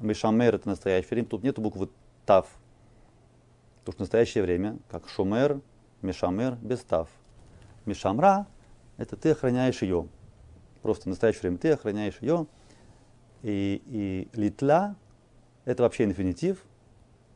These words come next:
То есть получается литоль ота. В будущем атид. Вата атид. В будущем ты можешь ее забрать от меня.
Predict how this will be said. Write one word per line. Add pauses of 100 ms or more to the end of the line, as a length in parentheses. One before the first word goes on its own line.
То
есть
получается
литоль
ота. (840)
В
будущем
атид. (120)
Вата
атид.
В
будущем
ты
можешь
ее
забрать (840)
от
меня.